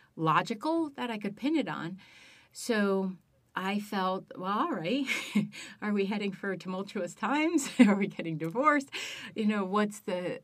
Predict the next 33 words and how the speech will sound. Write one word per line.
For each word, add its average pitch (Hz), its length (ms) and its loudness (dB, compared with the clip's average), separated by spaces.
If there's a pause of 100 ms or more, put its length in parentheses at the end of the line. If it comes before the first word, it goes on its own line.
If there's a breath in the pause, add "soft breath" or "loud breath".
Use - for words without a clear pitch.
what's 196 560 -6
the 175 220 -6 (120)
thing 190 220 -2
that's 175 200 -6
coming 185 380 -4
up?" 269 300 -2
And 190 180 -6
then 202 140 -2
I 190 80 -4
walked 196 320 -4
in 196 80 -4
the 175 100 -8
living 208 300 -6
room 180 180 -10
and 208 100 2
<laughs> - 0 -
he 214 160 4
was 269 160 8
sitting 226 360 -2
there 185 100 -4
and 190 140 -4
I 185 80 -2
jumped 165 360 -6
out 165 140 -4
of 165 60 -6
my 175 100 -6
skin. 285 340 2 (640 loud breath)
Um, 190 520 0 (220)
and 196 480 0
thankfully 208 640 -2
at 180 140 -6
the 180 100 -4
time, 196 580 -2